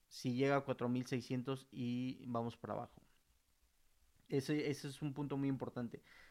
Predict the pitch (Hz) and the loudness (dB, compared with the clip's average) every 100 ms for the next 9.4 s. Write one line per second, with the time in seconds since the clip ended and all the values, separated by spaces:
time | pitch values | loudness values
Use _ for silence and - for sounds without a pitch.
0 | - 190 208 285 254 196 170 151 165 170 | -2 4 4 4 4 4 4 6 6 4
1 | 175 143 139 185 185 175 180 170 160 156 | 2 0 4 2 2 -4 -2 -2 0 -2
2 | 165 147 135 127 127 156 156 175 160 120 | -4 0 2 4 2 -2 -2 0 0 0
3 | 123 120 123 123 139 147 147 139 117 117 | 0 0 0 2 2 2 2 2 0 0
4 | 117 - 131 135 135 131 120 127 131 131 | -2 0 0 2 2 2 0 0 2 2
5 | 135 131 - 120 123 117 113 - 117 110 | 0 -2 -6 -6 -2 0 -2 -6 -6 -4
6 | 113 110 110 120 - - 120 110 117 127 | -4 -4 -4 -6 -8 -8 -8 -8 -8 -6
7 | 120 135 - 113 117 120 120 120 117 - | -6 -6 -4 -2 0 2 2 2 -2 -10
8 | - - - - - - - - 50 117 | -20 -20 -20 -20 -20 -18 -10 -6 -6 -6
9 | - - - - | -6 -6 -8 -12